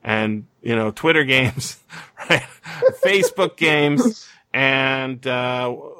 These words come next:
occasionally going out to watch a movie, although that's in de-, massive decline, I think, um, even despite the numbers. Um, and, uh, you know, re-, reading,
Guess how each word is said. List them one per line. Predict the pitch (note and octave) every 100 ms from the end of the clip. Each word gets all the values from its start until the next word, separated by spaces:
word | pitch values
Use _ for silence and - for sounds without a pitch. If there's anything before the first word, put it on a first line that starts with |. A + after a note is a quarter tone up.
| C#3+
occasionally | C3 E3+ D#3+ E3 D3
going | C3+ C3+ C3
out | B2+
to | C3
watch | B2 A#2
a |
movie, | A#2+ B2+ B2+
although | A2 A2
that's | A2+ A2+ A2+
in | G#2+
de-, | G2 -
massive | A#2+ G#2 B2 B2 A#2 - F#2+
decline, | A2 A#2+ G#2+ G2+
I | G2
think, | G#2+ G2 - _ - _ _ -
um, | G#2+ G2+
even | A2+ G#2 G2+
despite | G2+ - G#2+ F#2+
the | G2+
numbers. | G#2+ A2 F#2 G2 - - _ _ _ _
Um, | - G#2 G#2 G2+ G2 - _ _ _ _ _ -
and, | B2 B2 A2+ A#2
uh, | A#2 A2+ A2+ A2+ - E2+ _ _ -
you | C3
know, | B2 A#2 - -
re-, | D3 E3
reading, | C#3+ B2 E3 F#3 F#2+